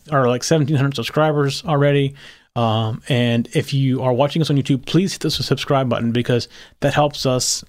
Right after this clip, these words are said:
uh, build the community a little bit as well.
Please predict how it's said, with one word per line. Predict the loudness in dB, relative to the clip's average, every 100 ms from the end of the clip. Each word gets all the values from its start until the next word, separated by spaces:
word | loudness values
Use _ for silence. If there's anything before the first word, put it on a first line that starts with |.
| -4
uh, | 0 2 0 -2 -6 _ -2
build | 2 2
the | 0
community | 0 2 2 0
a |
little | 0 0
bit | 0 0
as | 0
well. | 2 2 0